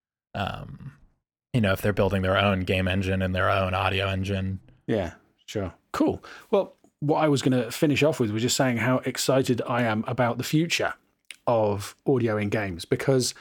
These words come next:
Speaker 2: I don't know about you guys, but I feel like audio in games has always lagged way behind the graphics. Um, I mean, if I think about,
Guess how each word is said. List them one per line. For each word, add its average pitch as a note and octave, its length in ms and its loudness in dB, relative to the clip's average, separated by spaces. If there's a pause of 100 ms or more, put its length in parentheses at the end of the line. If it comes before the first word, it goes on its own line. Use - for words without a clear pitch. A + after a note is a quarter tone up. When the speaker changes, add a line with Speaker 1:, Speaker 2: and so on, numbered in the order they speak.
(260)
Speaker 2:
I C#3+ 60 2
don't G#3 80 4
know - 60 2
about C3+ 80 2
you D#3 80 4
guys, A2 280 0
but - 140 -2
I D3+ 140 2
feel D#3 260 2
like B2 440 0 (840)
audio C#3+ 240 4
in B2 100 2
games A#2+ 380 2
has A#2 320 -2
always C3+ 320 2
lagged A#2+ 580 0 (120)
way B2 260 2
behind A#2+ 640 0 (420)
the C3+ 120 0
graphics. B2+ 640 0 (400)
Um, B2+ 280 2
I C#3+ 60 2
mean, C3 120 4
if A#2+ 100 -2
I B2 60 0
think E3 300 0
about, B2 320 0